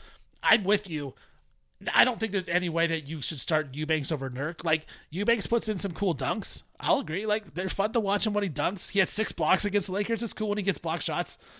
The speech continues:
But, like, it is wild to th-, just to hear all the Nurk hate. And I'm not even the biggest Nurkic fan. Like I, like I said,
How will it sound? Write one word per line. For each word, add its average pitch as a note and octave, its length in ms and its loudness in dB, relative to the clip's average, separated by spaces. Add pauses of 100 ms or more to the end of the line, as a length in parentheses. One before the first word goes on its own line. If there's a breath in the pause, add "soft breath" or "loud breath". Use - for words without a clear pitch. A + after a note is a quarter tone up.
(280 soft breath)
But, E3+ 160 0
like, D#3 400 -2 (260)
it A3 200 2
is G3 200 4
wild E3 400 4
to D3+ 80 0
th-, - 220 -16
just D#3 260 -4
to D#3 60 -4
hear E3 460 -6 (880 soft breath)
all G#3+ 240 8
the G3 100 2
Nurk E3+ 240 -2
hate. F#2+ 320 -2
And E3+ 140 -4
I'm F#3+ 200 2
not G3 180 4
even D#3+ 140 0
the D3+ 60 0
biggest C#3+ 360 0
Nurkic C#3 320 -6
fan. D3+ 340 -2
Like C3+ 240 -10 (220)
I, - 140 -2
like F#3+ 180 2
I F#3 40 6
said, F#3 220 2